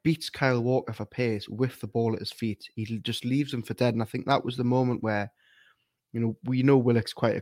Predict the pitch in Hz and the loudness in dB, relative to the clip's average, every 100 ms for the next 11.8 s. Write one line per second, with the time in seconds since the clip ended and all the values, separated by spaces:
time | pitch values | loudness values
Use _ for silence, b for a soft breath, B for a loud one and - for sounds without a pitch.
0 | - - 110 110 107 - 127 113 110 113 | -8 -4 -2 -2 -4 -2 -2 -2 -4 -4
1 | - - 110 113 110 117 120 117 - 110 | -4 -2 0 0 0 2 0 -2 -4 -6
2 | - 113 110 110 113 104 92 - b b | -4 -4 -2 0 0 0 -2 -8 b b
3 | b b _ 113 113 156 - - 120 - | b b _ -4 -4 -2 0 2 0 0
4 | 131 131 120 117 127 - 113 110 101 - | 2 2 2 2 2 2 0 0 -2 -4
5 | 107 - - 123 113 - - 110 - 117 | -4 -6 -2 0 0 -2 -2 -2 -2 -2
6 | 120 - 73 104 - b b b - 117 | 0 -2 -6 -6 -8 b b b 0 2
7 | 113 113 123 120 113 113 - 107 107 - | 2 0 2 2 0 -4 -4 -6 -4 0
8 | 123 113 - b b b - 120 117 - | 2 2 -4 b b b -2 0 0 0
9 | 147 - 135 - 127 120 113 - 120 120 | -2 0 -4 0 2 2 0 2 2 4
10 | 110 - 110 107 - - 113 - 110 110 | 0 -2 -2 -2 -4 -2 -2 0 -2 -2
11 | 101 - 107 101 - 120 117 | -4 -2 -2 0 2 4 2